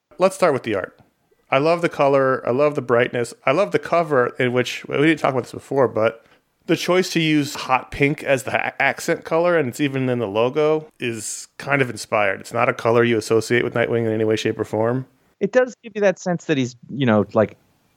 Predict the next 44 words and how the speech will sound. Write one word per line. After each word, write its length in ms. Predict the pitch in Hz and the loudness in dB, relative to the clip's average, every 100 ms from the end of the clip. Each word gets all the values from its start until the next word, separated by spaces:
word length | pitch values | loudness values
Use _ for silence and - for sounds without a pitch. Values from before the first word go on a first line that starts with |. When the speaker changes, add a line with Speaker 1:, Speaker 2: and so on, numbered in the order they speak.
| - | -10
Speaker 2:
out 320 | - 120 123 | -2 2 2
on 180 | - 107 | 4 2
rooftops 520 | 113 107 107 104 - | 2 2 2 2 2
at 80 | 104 | -4
night. 280 | 98 92 - _ | -2 -4 -6 _
Speaker 1:
Yeah, 200 | 147 190 | 0 2
it 120 | 104 117 | 2 2
gives 200 | 147 170 | 2 2
you 80 | |
sort 160 | 151 156 | 2 2
of 60 | 131 | 2
a 60 | |
neon 640 | 107 120 139 135 131 131 120 - | 0 0 2 2 2 0 -4 -2
pop 260 | 131 131 | 0 0
sensibility. 840 | - 131 117 104 127 127 127 127 - _ _ _ _ _ _ - | -2 -4 -2 0 2 2 2 -2 -6 _ _ _ _ _ _ -8
It's 180 | 120 - | -6 -4
the 100 | 110 | 0
highlight 380 | 123 127 131 | 2 4 2
color 420 | - 127 127 123 117 | 0 2 4 4 2
on 120 | 110 | 0
him, 260 | 131 131 123 | 0 2 2
but 120 | 107 | 0
it's 120 | - | 0
also 320 | 117 - 123 | 0 2 0
the 240 | 117 107 101 _ | 0 -4 -8 _
color 380 | - 127 127 120 | -2 2 4 2
on 100 | 104 | 0
the, 220 | 101 - - | -4 -8 -10
the 80 | 101 | -10
logo 640 | 95 92 101 123 123 123 | -8 -2 2 2 4 6
and, 200 | 110 92 - _ _ _ _ - | 4 0 -10 _ _ _ _ -6
and 260 | 113 107 | -4 -2
the, 280 | 101 95 - | -2 -2 -2
uh, 260 | - 90 - - _ | -2 -2 -6 -14 _
company 300 | - 123 131 | -2 0 0
logo. 540 | 127 127 131 135 127 - - | 2 2 2 0 -2 -6 -4
It's 140 | 131 | 0
an 60 | 147 | 0
inspired 440 | 135 - 185 131 | 0 2 2 2
choice 260 | - 107 - | 2 -2 -2
'cause 140 | 123 | -4
it 140 | - 135 | 0 2
also 220 | 143 135 | 4 2
pops. 600 | - 123 101 - - | 2 0 0 -6 -18